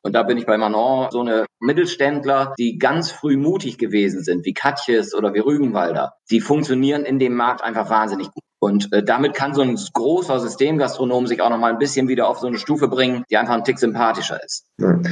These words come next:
Speaker 1: Aber auch die kleinen Gastronomiebetriebe, äh, können da genauso von profitieren, dass man den Leuten zeigt, wir haben jetzt auch solche Produkte.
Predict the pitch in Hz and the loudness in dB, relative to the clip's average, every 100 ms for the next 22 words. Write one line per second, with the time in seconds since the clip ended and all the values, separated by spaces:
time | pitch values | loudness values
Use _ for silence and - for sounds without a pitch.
0 | 87 87 - - 127 143 151 147 131 143 | -2 -4 -6 -4 0 0 0 -2 -2 0
1 | 160 156 156 147 147 160 160 156 147 143 | 2 0 -2 -2 0 2 0 0 0 2
2 | 143 143 143 139 139 135 131 131 135 - | 0 0 0 0 0 2 2 2 0 -2
3 | 110 101 95 90 90 90 98 104 101 107 | -6 -6 -6 -4 -4 -2 0 2 2 2
4 | 104 - 104 104 107 110 95 107 107 95 | 0 0 0 0 2 2 2 2 2 0
5 | 92 - 107 104 104 104 | 0 0 0 0 2 0